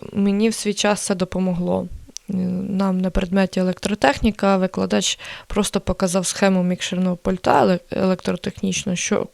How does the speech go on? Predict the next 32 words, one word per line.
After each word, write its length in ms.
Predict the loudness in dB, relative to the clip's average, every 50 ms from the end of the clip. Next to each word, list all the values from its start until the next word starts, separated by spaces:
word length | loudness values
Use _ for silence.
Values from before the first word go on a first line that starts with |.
| -12 _
куди, 400 | -8 -4 0 2 2 2 0 -2 -6 -6
звідки 460 | -6 -2 -2 -2 -2 -4 -6 -8 -6
приходить 600 | -4 -6 -6 -4 0 2 2 2 2 0 -4 -4 -4
і 80 | -6
куди 340 | -4 -4 -6 -4 -2 -2 -2
йде, 300 | 0 2 4 4 4 2 0 -6 -12 -12 -8 -4
через 320 | -2 -2 0 0 -2 -4
які 240 | -4 -4 -4 -4 -4
процесори 580 | -2 -4 -6 -2 0 2 2 2 0 -4 -6
проходить, 600 | -4 -4 -6 -4 0 2 2 4 4 2 0 -2 _ -4
і 120 | -4 -4
куди 280 | -2 -2 0 0 2 0
це 140 | 0 0 -2
все 180 | -2 0 2
можна 300 | 2 2 2 2 0 0
направляти. 800 | 0 0 0 0 0 0 2 4 4 4 4 2 0 0 -2 -2 -2
І, 400 | 0 0 2 4 4 4 4 2 0
відповідно, 560 | -2 -4 -4 -4 -2 0 2 2 4 4 4
я 180 | 4 4 4 2
вже 160 | 2 -2 -4
це 300 | -2 2 4 4 4 4
могла 420 | 2 2 0 0 2 2 2 2
побачити 520 | 2 0 2 2 2 2 2 -2 -2 -2 0
на 120 | 0 0
п-, 160 | -2 -4 -4 -2
на 300 | 0 2 2 2 2 2
мікшерному 480 | 2 0 -2 -2 -4 -4 -2 -2 -2
пульті. 420 | -2 -2 -4 -4 -4 -4 -6 -4 -2 2
Але 200 | 2 4 4 4
про 160 | 4 4 4
мікшерний 440 | 4 2 0 -2 -2 0 0 0 0
пульт 360 | 2 2 2 2 0 -4